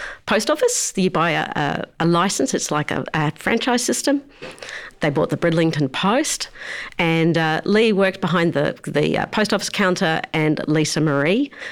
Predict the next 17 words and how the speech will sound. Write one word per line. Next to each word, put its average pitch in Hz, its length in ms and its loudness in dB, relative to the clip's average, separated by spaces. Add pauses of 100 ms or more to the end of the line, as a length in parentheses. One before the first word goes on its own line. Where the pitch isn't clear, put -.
(140)
worked - 220 -2
the 202 80 0
retail 254 400 2
side. - 400 -2
Common 240 340 2
setup 208 340 0
for - 80 -8
the 185 60 -2
post 180 300 -2
offices 165 320 -2
is 147 160 -2
you 160 60 2
have 147 100 0
a 147 40 2
little 190 200 4
retail 175 340 2
shop - 360 0